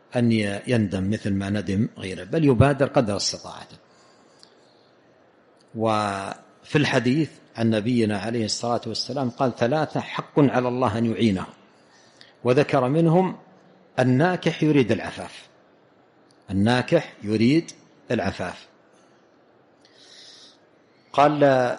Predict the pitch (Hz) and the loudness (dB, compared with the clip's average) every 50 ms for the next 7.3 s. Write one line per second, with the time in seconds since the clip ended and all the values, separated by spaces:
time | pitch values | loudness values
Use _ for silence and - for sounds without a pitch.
0 | - - - 113 123 151 175 160 - - - - 156 143 - - 110 110 101 104 | -8 -6 -2 0 2 4 4 4 2 0 4 6 6 6 6 4 0 -2 0 0
1 | 95 95 - - 95 92 92 92 95 98 - - - _ - - - - - _ | 0 0 0 0 -2 0 0 0 -2 -4 -6 -8 -16 _ -20 -20 -20 -20 -20 _
2 | _ _ _ _ _ _ _ _ - - 101 107 120 113 - - - 123 113 123 | _ _ _ _ _ _ _ _ -12 -6 0 2 2 2 0 0 0 2 2 2
3 | 139 - - 127 113 107 104 92 - - - - - - _ _ _ _ _ _ | 2 0 -2 -2 -2 0 0 -2 -2 -4 -10 -14 -18 -20 _ _ _ _ _ _
4 | _ _ _ _ _ _ _ - - 135 147 139 135 135 143 151 147 160 - 180 | _ _ _ _ _ _ _ -4 -2 0 0 2 0 0 2 0 0 2 2 4
5 | 185 170 - - 101 90 90 87 90 95 101 101 98 98 - - - 131 151 135 | 4 4 4 2 0 0 -2 -6 -6 -6 -6 -6 -6 -8 -8 -4 -2 0 0 0
6 | 120 107 101 - - - 113 104 90 82 82 87 107 117 117 110 - - - 123 | 0 -2 -2 -2 -2 -2 -4 -4 -4 -6 -8 -4 -2 0 0 0 0 0 0 0
7 | 117 101 - - - - | 0 0 -2 -6 -10 -12